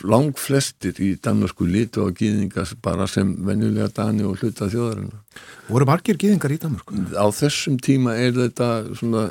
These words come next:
Speaker 1: um átta þúsund. Gyðingar höfðu ekkert verið neitt sérstaklega margir í Danmörku. Það vita um þá fyrstu frá, uh, lokum sautjándu aldar.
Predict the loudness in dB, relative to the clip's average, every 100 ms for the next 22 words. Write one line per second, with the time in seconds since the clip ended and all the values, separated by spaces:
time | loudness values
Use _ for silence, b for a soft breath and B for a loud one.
0 | 0 0 -4 -10 -6 -6 -4 -6 -6 -6
1 | -6 -6 B B B 4 6 6 4 4
2 | 2 2 -2 -2 2 2 0 0 0 -2
3 | 0 -2 -2 0 2 2 0 0 0 -2
4 | -2 0 2 2 0 -2 -4 -2 -4 -4
5 | -2 -2 -4 -6 -2 -2 B B B B
6 | B 0 2 2 0 0 -2 -6 -12 -10
7 | -4 0 4 4 4 2 2 2 2 2
8 | 2 0 2 2 0 0 0 0